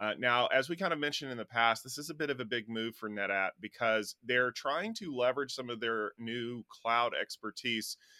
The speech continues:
um, and offer Instacluster as kind of a database as a service solution. But more importantly, they're trying to bring together, uh, DevOps, FinOps, and SecOps teams into a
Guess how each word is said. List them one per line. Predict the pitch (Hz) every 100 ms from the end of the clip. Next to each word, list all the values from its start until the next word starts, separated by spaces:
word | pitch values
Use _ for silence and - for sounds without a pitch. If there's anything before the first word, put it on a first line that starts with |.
| _ -
um, | 123 117
and | 107
offer | 127 - 151 131 123 -
Instacluster | 127 123 127 - 117 - 120
as | 107
kind | 120
of | 113
a | 101
database | 110 117 117 117 -
as | 101
a | 95
service | - 113 107
solution. | - 104 104 123 123 107
But | 92
more | 120 208
importantly, | 170 - 151 156 120 104 92 _ _ _ 117
they're | 143
trying | 147 165 165 226
to |
bring | 196 175 160
together, | 131 127 127 127 123 123 - 117
uh, | 113 110
DevOps, | 123 131 143 139 135 - -
FinOps, | 135 135 131 127 123 -
and | 120
SecOps | 110 - 139 135 120 110 -
teams | - 117 110 104 -
into | 113 113 113 107 - 117 113 110 -
a | 107